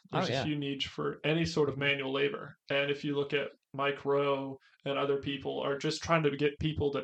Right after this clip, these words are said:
Speaker 2: try it
Speaker 1: Just,
Speaker 2: because
Speaker 1: yeah.
Speaker 2: it, I enjoy my job. I, I absolutely enjoy my job. Would I be happy doing other things? Probably. But I'm not, how do I put it?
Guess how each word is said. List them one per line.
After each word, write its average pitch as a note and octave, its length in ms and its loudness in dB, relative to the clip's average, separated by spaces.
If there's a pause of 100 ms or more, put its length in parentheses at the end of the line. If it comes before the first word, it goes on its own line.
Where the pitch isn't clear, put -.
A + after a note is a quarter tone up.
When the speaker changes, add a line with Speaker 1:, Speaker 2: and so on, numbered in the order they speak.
Speaker 2:
try - 420 0
it C3+ 220 -4 (380)
Speaker 1:
Just, - 280 0
Speaker 2:
because D3 220 -6
Speaker 1:
yeah. A2 220 -2 (640)
Speaker 2:
it, - 180 -6 (260)
I G#3 160 -4
enjoy D#3+ 300 0
my C#3 140 -2
job. - 260 -6 (400)
I, - 180 -4 (140)
I D#3+ 280 -4
absolutely D#3 520 0
enjoy C#3 260 -2
my C#3+ 140 -4
job. C#3+ 320 -2 (580)
Would D#3+ 220 2
I D3+ 40 2
be C#3+ 120 0
happy D3 260 0
doing D3 200 0
other D3 180 -4
things? D3+ 300 -6 (400)
Probably. F3+ 680 -2 (400)
But E3 120 2
I'm D#3+ 140 0
not, E3+ 280 0 (1040)
how E3+ 100 -4
do D#3 60 0
I - 20 -2
put C#3+ 160 -6
it? - 120 -12